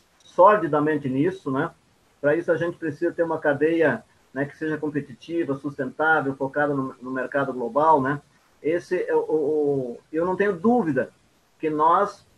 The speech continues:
eh, teremos um grande país no setor de pescado, como temos no frango, no suíno, no bovino.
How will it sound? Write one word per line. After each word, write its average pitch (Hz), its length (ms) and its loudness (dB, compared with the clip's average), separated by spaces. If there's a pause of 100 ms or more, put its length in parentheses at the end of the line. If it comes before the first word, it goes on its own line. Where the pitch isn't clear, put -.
eh, 147 340 0
teremos 180 560 2
um 170 220 -4
grande 202 540 2
país 165 560 0
no 170 240 2
setor 170 380 0
de 160 80 -2
pescado, 131 580 -4
como 185 260 0
temos 165 220 0
no 139 100 -2
frango, 170 340 2
no 139 140 -4
suíno, 160 200 -6
no 156 60 -10
bovino. 113 300 -8